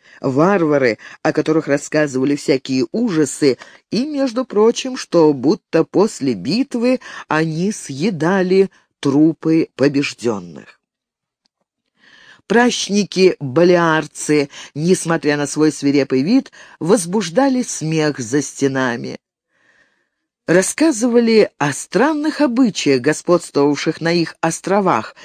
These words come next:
и толпа шутками встречала этих молодых людей, почти голых, вооружённых вместо копий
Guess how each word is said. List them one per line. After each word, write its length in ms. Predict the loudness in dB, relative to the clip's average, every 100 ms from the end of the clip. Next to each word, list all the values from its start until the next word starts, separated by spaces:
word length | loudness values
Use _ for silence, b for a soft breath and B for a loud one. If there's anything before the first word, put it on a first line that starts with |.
| B B
и 140 | 0 2
толпа 480 | 2 2 2 0 0
шутками 640 | 0 0 0 0 0 0
встречала 540 | -2 -2 0 2 4
этих 280 | 4 2 -2
молодых 400 | 0 2 2 0
людей, 500 | 2 2 4 2 0 B B
почти 420 | -2 -2 -4 -4 -4
голых, 640 | 2 4 6 4 0 -4 B B B
вооружённых 760 | 0 2 4 4 2 2 -2
вместо 600 | -4 -2 -2 -2 -2 0 -2 B B B 2
копий 640 | 4 4 2 2 2